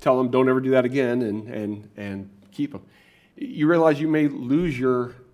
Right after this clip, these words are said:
you may be kicked out of the military for that. Why? Because if you're the person,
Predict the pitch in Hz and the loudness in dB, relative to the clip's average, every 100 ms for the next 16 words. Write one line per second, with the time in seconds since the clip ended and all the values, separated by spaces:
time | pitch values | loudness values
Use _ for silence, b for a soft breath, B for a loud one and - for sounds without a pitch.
0 | _ _ 135 151 139 131 147 131 139 120 | _ _ 0 2 2 -2 -4 -2 0 0
1 | 120 175 147 101 90 95 82 - 170 208 | -4 -4 -6 -10 -10 -12 -14 -10 -6 -6
2 | - - B B 156 180 165 175 226 226 | -8 -14 B B 2 4 4 0 -2 -4
3 | - 196 202 202 120 127 147 | -4 0 0 -2 -4 -6 -10